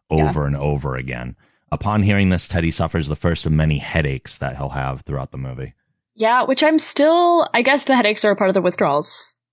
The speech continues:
Speaker 2: Yeah,
Speaker 1: Right?
Speaker 2: I thought at one point he was having them when presented with something that hit too close to home.
Speaker 1: Yeah.
Speaker 2: But the migra-, the really bad migraine he has afterwards is after meeting fake Rachel, and not all of that kinda lines up as much.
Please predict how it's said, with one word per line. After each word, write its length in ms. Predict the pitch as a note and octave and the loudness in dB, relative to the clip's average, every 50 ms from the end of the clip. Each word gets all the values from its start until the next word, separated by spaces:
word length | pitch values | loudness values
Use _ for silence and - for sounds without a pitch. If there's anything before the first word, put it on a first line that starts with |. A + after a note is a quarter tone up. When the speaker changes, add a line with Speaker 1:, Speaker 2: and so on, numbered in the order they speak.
| _ | _
Speaker 2:
Yeah, 340 | - G2+ G#2 A#2 A#2 A#2 G#2+ | 2 4 6 6 6 4 4
Speaker 1:
Right? 80 | G2+ E2+ | 4 2
Speaker 2:
I 200 | E2+ G2+ C#3 E3+ | 2 2 2 2
thought 580 | F3+ - - _ - D#3+ D3+ D#3 D#3 D3 C3+ - | 0 -2 -8 _ 0 2 2 4 4 2 2 0
at 180 | - G#2+ G#2+ A2 | -2 -4 -4 0
one 260 | G#2+ G2+ G2+ G2+ G2+ | 2 2 4 4 2
point 460 | - - A2 G#2 F#2+ F2+ F2 D#2+ D2+ - | 2 2 2 4 4 4 4 2 0 -4
he 180 | - - - F#2+ | -6 -2 2 2
was 160 | F2+ F2 D#2+ | 2 2 2
having 380 | - - F2+ F2+ F2 F2+ F2+ F2+ | 2 2 2 2 4 4 4 4
them 160 | F2 E2+ E2 | 4 4 4
when 160 | E2 D#2+ D#2 | 4 2 2
presented 640 | - - E2 C#2+ C#2+ D#2 D#2 D#2+ E2 E2 D#2+ D#2+ D#2+ | 2 0 0 0 2 2 2 2 2 2 2 2 2
with 240 | D#2 D#2 D2+ - - | 2 0 0 0 -2
something 480 | - - D2+ D2+ - - E2 D#2+ D#2+ | -2 0 0 0 0 0 2 2 2
that 160 | D2+ C#2 C#2 | 2 0 -2
hit 180 | - - E2 - | -4 -4 -4 -4
too 140 | - - D#2 | -2 -4 -4
close 320 | - - D#2 D2 D2 - - | -2 0 -2 0 -2 -2 -4
to 120 | D2+ C#2 | -6 -4
home. 420 | - D2+ D2+ D2+ D#2+ F2 G2+ A2 - _ _ _ _ _ _ _ | -2 0 0 2 2 2 0 -2 -4 _ _ _ _ _ _ _
Speaker 1:
Yeah. 400 | - - - - F#2 F2 F2 E2+ | -6 -2 2 2 2 4 2 0
Speaker 2:
But 80 | E2 F2 | 0 -2
the 60 | F2+ F2 | 0 2
migra-, 460 | F2 E2+ E2 E2 E2+ F2 E2+ F#2+ F#2 | 2 2 2 2 0 0 0 0 0
the 80 | F#2 F2 | 0 2
really 280 | F2 G2 G2+ G2+ G2+ | 4 4 4 4 4
bad 300 | E2+ D2 - D#2 D2 D2+ | 2 2 0 0 0 0
migraine 500 | D#2+ E2 D#2+ E2 E2+ E2 F2+ F2 F2+ F2 | 2 2 2 2 2 0 2 2 2 4
he 140 | F2 F2+ F2+ | 4 4 2
has 240 | F2+ F2 F2+ F2 E2+ | 2 2 0 0 0
afterwards 540 | E2+ E2+ E2 - E2+ E2+ F2 F2 F2 D#2 D2+ | 0 -2 -2 -2 0 0 2 2 0 0 0
is 80 | D2 | 0
after 240 | D#2 D2 - - - | 0 -2 -2 -2 0
meeting 560 | D2 D2+ D2+ D2 C#2+ D2 C#2+ C#2+ C#2 C#2 C#2 - _ _ _ _ _ | 2 2 2 2 2 2 0 0 0 -2 -2 -6 _ _ _ _ _
fake 320 | - - D2+ D#2 D2 - | -4 -2 -2 -2 -2 -2
Rachel, 480 | - F2 F2 E2+ - - F#2+ F#2 F2+ D#2+ | 0 0 0 0 -2 -2 -2 0 0 0
and 280 | C#2 D#2 D#2 D#2 E2 E2 | 0 2 2 4 4 4
not 220 | E2+ E2 F2 E2+ | 4 2 2 2
all 180 | E2+ E2 E2 D#2+ | 2 0 0 0
of 80 | D#2 | 0
that 180 | D#2+ D2+ D#2 - | 0 -2 -2 -2
kinda 240 | - D#2+ D#2+ D#2 D2+ | -2 0 2 2 2
lines 400 | D2 D2 D2+ D#2 D#2 D2 C#2 D#2 | 0 0 0 2 2 0 0 0
up 260 | D#2 D#2+ - - - - | -2 -2 -4 -6 -6 -6
as 160 | E2+ D#2 - | -6 -2 -2
much. 400 | F2+ F2 F2+ - - - - | -2 -2 -2 -4 -8 -16 -20